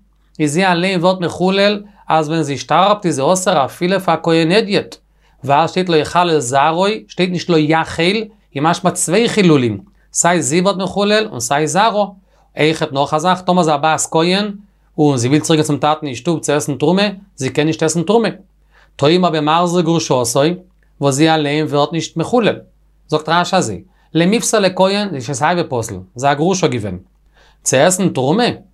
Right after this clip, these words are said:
ווערט זי נישט פסול, ווי שטייט לעלון, דאס מאכט עס. וואס זאגט קל וחומר איז דאס?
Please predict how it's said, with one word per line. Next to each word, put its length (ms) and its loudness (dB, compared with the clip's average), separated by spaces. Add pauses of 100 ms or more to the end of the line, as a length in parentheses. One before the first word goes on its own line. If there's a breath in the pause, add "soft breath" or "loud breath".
(160)
ווערט 240 0
זי 80 -6
נישט 180 -6
פסול, 300 0
ווי 140 -10
שטייט 240 0
לעלון, 400 2
דאס 200 -2
מאכט 260 -2
עס. 340 -4 (340)
וואס 200 0
זאגט 140 0
קל 140 2
וחומר 280 -2
איז 60 -4
דאס? 260 -4